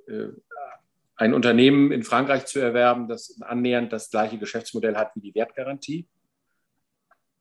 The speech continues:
Und, ähm, ich hatte ja freie Managementkapazitäten und habe dieses Projekt dann vom damaligen Vorstandsvorsitzenden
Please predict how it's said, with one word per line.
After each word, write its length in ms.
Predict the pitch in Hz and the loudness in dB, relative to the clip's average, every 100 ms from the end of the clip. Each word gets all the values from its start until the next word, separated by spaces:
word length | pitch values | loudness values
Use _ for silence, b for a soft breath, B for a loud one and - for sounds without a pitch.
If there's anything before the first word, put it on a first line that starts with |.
| _ _ | _ _
Und, 420 | 123 117 113 107 | 6 6 6 2
ähm, 380 | 120 113 107 113 | 4 4 4 -2
ich 180 | 123 - | -6 -4
hatte 160 | 135 | 2
ja 100 | 131 | 4
freie 300 | 110 - 120 | 4 4 2
Managementkapazitäten 1400 | 117 123 147 143 143 143 143 143 143 139 147 165 170 175 _ _ _ _ _ _ _ _ _ _ _ _ - | 2 0 -2 -2 -6 -4 -4 -4 -8 -4 -2 -2 -6 -10 _ _ _ _ _ _ _ _ _ _ _ _ -4
und 140 | 120 | 0
habe 160 | 131 123 | 0 0
dieses 320 | 139 139 - | 0 0 0
Projekt 480 | 127 113 113 - 123 | 0 2 2 -2 -4
dann 340 | 110 107 113 - | -2 -2 -8 -8
vom 180 | 110 | -4
damaligen 400 | 104 107 107 101 | 0 2 2 0
Vorstandsvorsitzenden 1120 | 101 110 - 107 - 104 104 - 107 95 95 | -2 -4 -2 -6 -2 -2 -2 -4 -2 -4 -6